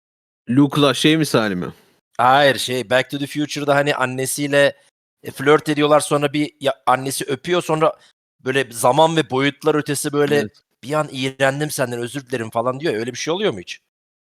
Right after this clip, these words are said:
Speaker 1: Ee, Begüm Kütük'le şey arasında mı? Ee, Sophie ile şey
Speaker 2: Ha.
Speaker 1: arasında, Polat arasında mı?
Speaker 2: Ha.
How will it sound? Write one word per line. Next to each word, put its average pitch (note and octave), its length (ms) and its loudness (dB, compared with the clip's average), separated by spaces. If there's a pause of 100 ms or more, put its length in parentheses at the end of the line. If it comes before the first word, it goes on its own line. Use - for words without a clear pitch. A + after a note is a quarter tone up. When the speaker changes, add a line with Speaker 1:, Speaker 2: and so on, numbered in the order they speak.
(1200)
Speaker 1:
Ee, G1+ 320 -16
Begüm B2 240 2
Kütük'le - 380 -8
şey E3 160 4
arasında A#2+ 440 0
mı? C2 200 -6
Ee, E2 340 -6
Sophie B2 340 -2
ile A#2 80 2
şey B2+ 180 4
Speaker 2:
Ha. C3 60 4
Speaker 1:
arasında, G#2+ 260 -4
Polat A#2 260 -2
arasında G2+ 300 -4
mı? A2+ 80 2
Speaker 2:
Ha. G2 260 -6